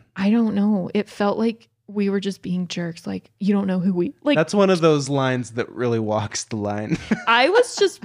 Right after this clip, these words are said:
Speaker 1: witnessing the interaction. It was between, like, Dallin said it, and I was like, "Oh my gosh, I can't believe Dallin said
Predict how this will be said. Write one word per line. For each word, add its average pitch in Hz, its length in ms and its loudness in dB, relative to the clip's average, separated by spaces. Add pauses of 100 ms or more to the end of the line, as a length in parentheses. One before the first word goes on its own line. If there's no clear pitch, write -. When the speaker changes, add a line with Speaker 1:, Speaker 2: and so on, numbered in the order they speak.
(100)
Speaker 1:
witnessing 294 540 0
the 285 140 0
interaction. 277 520 0
It 240 60 4
was 208 120 0
between, 220 600 0
like, 214 200 -2
Dallin 180 380 0
said 185 260 -4
it, 262 240 0
and 214 140 -2
I 185 120 -4
was 196 180 -4
like, 165 280 -6
"Oh 170 120 -2
my 165 140 -2
gosh, 165 260 -6
I - 40 -14
can't 170 240 -10
believe 185 240 -6
Dallin 170 320 -8
said - 160 -16